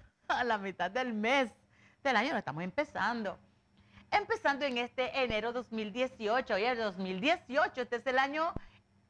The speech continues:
el año del deporte, está el año del Mundial Rusia dos mil dieciocho, está en Nicaragua. Por supuesto que Nicaragua tiene, en este mes de enero están los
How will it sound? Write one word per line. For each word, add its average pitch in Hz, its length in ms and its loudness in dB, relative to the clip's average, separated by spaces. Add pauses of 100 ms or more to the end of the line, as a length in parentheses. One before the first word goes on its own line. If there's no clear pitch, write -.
el 269 260 4
año 247 320 2
del 302 260 -2
deporte, 254 720 -2 (400)
está 269 440 2
el 262 80 0
año 254 280 0
del 247 200 0
Mundial 233 560 0
Rusia 247 400 0
dos 240 100 0
mil 214 240 -2
dieciocho, 214 840 -2 (440)
está 226 640 2 (260)
en 254 320 -2
Nicaragua. 226 1040 0 (240)
Por 254 160 2
supuesto 226 440 -6
que 269 280 0
Nicaragua 262 880 0
tiene, 254 680 -4 (320)
en 254 220 2
este 285 320 2
mes 247 300 0
de 277 60 0
enero 247 260 0
están 233 240 -2
los 254 100 -4